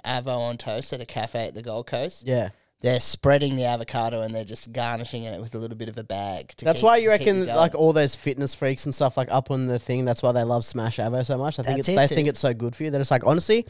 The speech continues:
Speaker 2: my life, my outlook on life, my energy levels have fucking changed since I started eating more avocado."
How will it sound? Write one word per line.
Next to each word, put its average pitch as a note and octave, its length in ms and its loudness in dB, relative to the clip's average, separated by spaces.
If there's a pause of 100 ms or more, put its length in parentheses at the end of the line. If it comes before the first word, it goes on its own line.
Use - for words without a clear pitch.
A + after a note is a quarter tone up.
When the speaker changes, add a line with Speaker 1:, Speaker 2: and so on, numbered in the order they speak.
(240)
Speaker 2:
my D3 200 4
life, F3+ 360 4
my C3+ 240 2
outlook D#3+ 400 2
on C#3 160 -2
life, E3 340 4
my C3+ 200 2
energy D#3 340 -2
levels A3 300 2
have D3 140 4
fucking F3+ 260 2
changed C#3 400 2
since A2+ 120 -8
I A#2+ 120 0
started A#2+ 340 2
eating A#2 220 -2
more A2+ 180 0
avocado." G2+ 480 -4